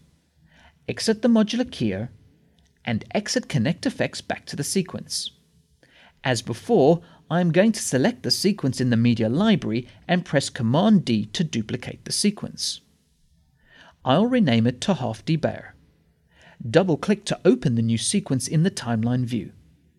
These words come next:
Select the video track and right-click for the pop-up menu. Choose Media and Unlink. Switch to the Media Hub and double-click on the red media file.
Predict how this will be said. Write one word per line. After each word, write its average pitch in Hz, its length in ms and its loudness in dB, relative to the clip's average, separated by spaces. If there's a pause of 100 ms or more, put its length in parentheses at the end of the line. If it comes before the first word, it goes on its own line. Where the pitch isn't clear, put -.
(540)
Select 135 480 -2
the 123 80 -2
video 165 340 4
track 143 440 -4 (220)
and 135 300 0
right-click 165 480 -2
for - 140 -4
the 135 100 0
pop-up - 380 -4
menu. 110 400 -6 (840)
Choose 110 380 -2
Media 147 580 2 (400)
and 123 360 -6
Unlink. 143 460 0 (1000)
Switch - 400 -2
to 143 100 -2
the 123 80 0
Media 143 440 4
Hub 120 320 0 (240)
and 226 240 4
double-click 180 580 2
on 165 140 2
the 190 80 4
red 117 240 -2
media 151 340 2
file. - 400 -14